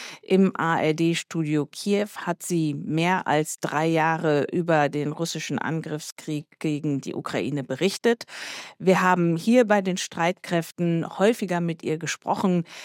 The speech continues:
ihre Geschichten aus der Ukraine und von der Front mit großem Interesse verfolgt. Und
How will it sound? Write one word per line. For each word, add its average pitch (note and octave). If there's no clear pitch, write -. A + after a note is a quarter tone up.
ihre F3
Geschichten E3+
aus -
der -
Ukraine F3+
und E3
von E3
der C#3+
Front E3
mit E3
großem F#3+
Interesse D#3
verfolgt. E3
Und E3